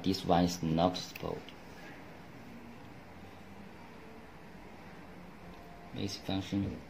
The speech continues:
basic function, uh, you have, uh, flip, screen,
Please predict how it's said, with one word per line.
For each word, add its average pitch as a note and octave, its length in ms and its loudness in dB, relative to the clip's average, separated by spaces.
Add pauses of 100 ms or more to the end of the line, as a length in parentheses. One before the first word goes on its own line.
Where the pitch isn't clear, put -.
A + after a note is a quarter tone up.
(340)
basic G2+ 220 4
function, A#2 520 6 (800)
uh, F#2+ 460 10
you F#2+ 100 6
have, F2 360 6
uh, E2+ 300 4 (440)
flip, G#2 400 10 (540)
screen, F#2+ 560 8